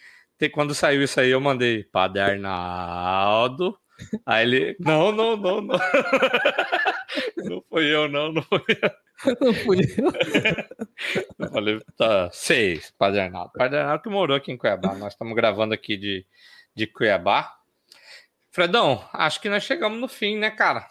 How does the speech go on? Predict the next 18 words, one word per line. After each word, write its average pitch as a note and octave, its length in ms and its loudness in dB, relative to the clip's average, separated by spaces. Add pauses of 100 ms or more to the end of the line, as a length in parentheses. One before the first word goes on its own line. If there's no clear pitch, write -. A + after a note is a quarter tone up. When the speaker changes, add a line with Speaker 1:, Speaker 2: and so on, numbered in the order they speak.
Speaker 2:
Ah, F3+ 460 4
vamos D#3+ 180 0
fechar F#3 280 0
a F3 40 4
lojinha, C#3+ 400 4
vamos B2+ 200 -2
fechar C#3+ 240 -2
a - 20 -2
lojinha. A2+ 420 -4 (220)
Speaker 1:
Você - 180 -10
tem A2+ 160 0
mais A2+ 240 0
algum, A2+ 400 -2
alguma A2 300 -2
coisa A2 280 0
pra A#2 160 -6
falar G#2 340 2
aí? D#3 280 0